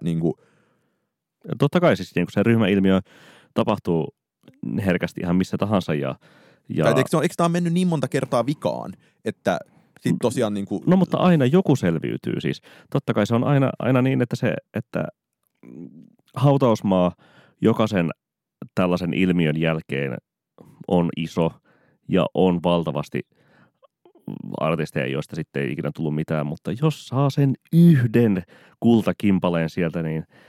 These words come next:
Speaker 2: kyllähän se on ihan jokaiselle levyyhtiölle iso juttu sekä siis kulttuurisesti ja, ja kykyjen etsijöiden onnistumisen tunteen kannalta, että sitten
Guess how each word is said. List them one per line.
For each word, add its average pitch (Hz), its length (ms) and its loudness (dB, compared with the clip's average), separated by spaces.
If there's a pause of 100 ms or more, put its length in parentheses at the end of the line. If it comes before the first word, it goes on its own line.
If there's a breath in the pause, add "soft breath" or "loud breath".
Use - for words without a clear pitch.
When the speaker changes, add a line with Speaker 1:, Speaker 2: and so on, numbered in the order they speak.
(960 soft breath)
Speaker 2:
kyllähän 90 320 2
se 85 120 -2
on 87 180 0 (920)
ihan 85 240 -2
jokaiselle 85 460 0
levyyhtiölle 71 600 -4 (1600 soft breath)
iso 87 180 0
juttu 82 400 -2
sekä 78 280 -4
siis - 340 -10 (1300 soft breath)
kulttuurisesti 82 760 0 (320)
ja, 76 200 -4 (120)
ja 80 120 -6
kykyjen 78 400 -2
etsijöiden 67 460 -6 (560 loud breath)
onnistumisen 78 640 -4
tunteen 65 380 -8
kannalta, 60 380 -10
että - 220 -18
sitten 87 420 -8